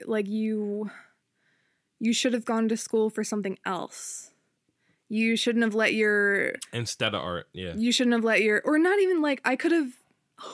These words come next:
Speaker 1: this is, this is so obnoxious. Like, yeah, this, I'm getting uncomfortable because I'm being so self-obsessed right now.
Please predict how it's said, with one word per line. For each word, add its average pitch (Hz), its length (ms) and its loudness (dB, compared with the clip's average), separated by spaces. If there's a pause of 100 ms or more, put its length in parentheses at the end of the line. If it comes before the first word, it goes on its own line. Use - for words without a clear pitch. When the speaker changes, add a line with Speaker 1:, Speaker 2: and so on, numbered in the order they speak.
(640)
Speaker 1:
this 254 100 -2
is, 254 300 -8
this 247 100 -2
is 277 160 -6
so 214 120 -4
obnoxious. 202 400 -8 (1080)
Like, 240 460 2 (320)
yeah, 226 360 -2 (520)
this, 226 240 -4
I'm 233 140 2
getting 269 200 2
uncomfortable 233 440 0
because 190 260 -4
I'm 185 220 -4
being 190 200 -2
so 190 180 -4
self-obsessed - 680 -10
right - 160 -4
now. - 200 -8